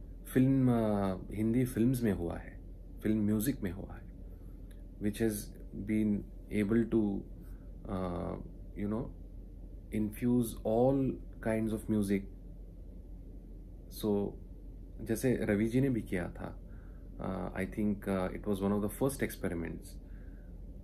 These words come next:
और जैसे मैंने कहा कि फिल्मों में बहुत अच्छे से fusion होता है,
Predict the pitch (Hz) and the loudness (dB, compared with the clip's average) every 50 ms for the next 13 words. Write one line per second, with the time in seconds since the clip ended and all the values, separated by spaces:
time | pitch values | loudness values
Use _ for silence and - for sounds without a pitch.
0 | - - 117 117 123 127 120 - - - - - - - - - - - - - | -8 -2 0 2 4 4 2 0 -6 -10 -12 -12 -12 -12 -12 -12 -14 -14 -12 -12
1 | - - - - - - - - 117 107 104 101 113 110 110 110 - 107 101 117 | -12 -12 -12 -12 -14 -12 -10 -6 -4 -2 -2 0 2 2 2 2 2 2 0 0
2 | 123 - - 107 107 98 - 107 98 95 107 123 139 156 143 117 104 95 95 - | 0 -2 0 -2 -2 0 2 2 2 4 4 4 6 6 6 6 4 4 0 -2
3 | - 95 90 87 90 90 - - - 95 87 - - - 127 123 123 123 107 - | -2 -2 -2 0 -2 -4 -6 -8 -8 -8 -8 -6 -2 0 0 0 0 0 -4 -2
4 | - 95 90 85 98 92 87 85 85 - - 87 82 82 85 - | -2 -4 -2 -2 -2 -2 -2 -2 -4 -4 -4 -4 -4 -4 -4 -6